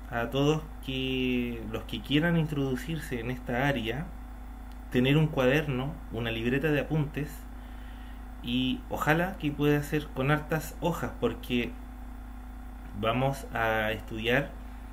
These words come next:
y hay cosas que no se nos pueden olvidar, ¿ya? Obviamente que a todos los que se inscriban o se suscriban al canal de Telegram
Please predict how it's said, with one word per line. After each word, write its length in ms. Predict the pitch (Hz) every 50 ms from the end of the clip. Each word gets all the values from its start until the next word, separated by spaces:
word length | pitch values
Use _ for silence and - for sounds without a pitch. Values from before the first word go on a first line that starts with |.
| - - - - - - - - - - - - - -
y 260 | 123 127 135 143 135 127
hay 120 | 131 123
cosas 480 | - - 160 170 170 - 156 143 139 - - -
que 340 | 139 135 135 139 139 131 - -
no 100 | 123 123
se 120 | 123 - 131
nos 120 | 123 113
pueden 240 | - - 139 139 143
olvidar, 400 | 143 147 143 147 139 117 92 82 - - - - - - - - - - - - 98 98
¿ya? 220 | 104 117 135 143 - - - - - - - - - - - - - - - - - - - - -
Obviamente 600 | - 131 139 143 147 135 139 143 151 147 156 151 147
que 340 | 139 135 135 139 139 135 - - - - - - -
a 140 | 107 113 110
todos 200 | 127 139 156 175
los 100 | 175 -
que 140 | - 165
se 140 | 147 - 151
inscriban 800 | 135 135 131 127 - - - 131 143 147 151 151 147 151 156 139 - - 110
o 260 | 104 107 107 107 107
se 340 | - - 117 110 107 104 101
suscriban 560 | - 113 101 - - 123 127 135 139 131 127
al 180 | 120 113 -
canal 340 | - 113 110 110 117 120 120
de 100 | 113 104
Telegram 580 | 98 143 139 147 156 139 127 120 123 139 156